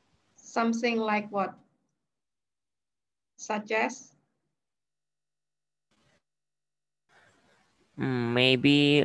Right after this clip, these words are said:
Speaker 2: uh, ah, I, I know, I, I have no idea. <laughs>
Speaker 1: Oh, okay. Okay. Any other people wants to try? You can raise hand and talk.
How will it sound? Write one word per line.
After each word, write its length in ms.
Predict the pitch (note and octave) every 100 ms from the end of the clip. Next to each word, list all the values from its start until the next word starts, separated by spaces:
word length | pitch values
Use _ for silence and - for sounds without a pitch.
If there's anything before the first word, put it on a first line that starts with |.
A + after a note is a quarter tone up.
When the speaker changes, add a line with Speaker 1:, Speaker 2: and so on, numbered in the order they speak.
| -
Speaker 2:
uh, 720 | D3 C3+ C3 B2+ B2+ B2 B2+ C#3 - - - - - - _ _ _ _ _ _ _ _ _ _ _ _ _ _ _ _ _ _ _
ah, 280 | C#3 A#2+ G#2+ - - - -
I, 140 | C3 - _
I 120 | D3 D#3
know, 220 | D3 C#3
I, 200 | - C3+ -
I 80 | D3
have 200 | D3+ D3
no 120 | D3+
idea. 840 | - C3+ C#3 C3 A2+ A2+ - - -
<laughs> 20 |
Speaker 1:
Oh, 280 | B3+ G#3 E3+
okay. 360 | A3 G3 F3+ F#3 - _ _ _ -
Okay. 480 | G#3+ G#3 G3 F3+ F3 _ _ _ _ _ -
Any 720 | G#3+ A3 A3+ A#3+ A#3+ A#3 A#3 _ _ _ _
other 200 | A#3+ C4
people 520 | - C4 D4 F4+ A#4+ G#4+
wants 280 | B3+ B3+
to 120 | - B3
try? 300 | B3 A3+ B3+
You 200 | C#4+ B3+
can 240 | A3 G#3+
raise 240 | G#3 A3 G#3+
hand 380 | B3+ C#4+ D4+
and 300 | - G3+ G#3 -
talk. 400 | B3+ C#4 -